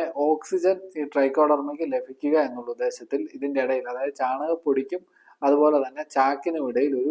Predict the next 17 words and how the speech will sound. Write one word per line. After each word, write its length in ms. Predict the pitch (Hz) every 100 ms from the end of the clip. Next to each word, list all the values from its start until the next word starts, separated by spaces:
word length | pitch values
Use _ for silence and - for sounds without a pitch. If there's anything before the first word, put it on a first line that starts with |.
| 156
വിടവ് 280 | 139 160 190 175
ലഭിക്കുന്നതിന് 520 | 123 123 123 127 127
വേണ്ടിയാണ് 400 | 120 117 - 320 - _ _ _
ഇടയിലൂടെ 420 | 147 156 147 139 123
നമ്മൾ 180 | 123 - - -
കമ്പുകൾ 440 | 147 147 156 160 135
വെച്ച് 220 | 120 120
വിടുന്നത്. 380 | 110 110 110 110 _ _ _ _
അങ്ങനെ 260 | 175 190 196
വെച്ച് 240 | 165 165 185
വിട്ടതിന് 480 | 139 - 147 160 147
ശേഷം 340 | - 110 - 196 - _ _
നമ്മൾ 220 | 156 151 170 170
ഈ 120 | 180 190 190 - _ _ -
ചാക്ക് 520 | 170 170 196 - 180 175 - 143
എപ്പോഴും 340 | - 151 156
അതിൻ്റെ 260 | 131 131